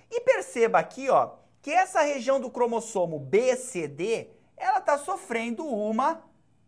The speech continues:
inversão. Só que a inversão ocorreu numa posição onde não está o centrômero. Ele não tá localizado no local que ocorreu a inversão. Nesse caso aqui,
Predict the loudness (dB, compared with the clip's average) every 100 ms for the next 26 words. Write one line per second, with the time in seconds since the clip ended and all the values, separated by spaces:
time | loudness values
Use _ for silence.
0 | -12 -6 -6 -4 -2 -4 -4 2 2 2
1 | -6 _ _ _ _ -4 -2 0 0 0
2 | -2 -2 -4 -2 0 2 0 0 2 4
3 | 2 0 -2 0 0 0 -2 -6 -4 -4
4 | -6 _ _ -4 -4 -2 -6 -6 -4 -4
5 | -6 -10 -12 -6 -2 -2 -4 -12 -10 -2
6 | 2 2 0 -10 -8 -2 -2 2 4 6
7 | 4 2 0 4 4 4 0 -6 -4 2
8 | 6 4 4 2 2 -2 -2 -2 0 -4
9 | -6 -16 _ -2 -2 0 -2 -2 -2 -2
10 | -4 _ _ -6 -4 -4 -8 2 4 4
11 | 2 -2 -4 -12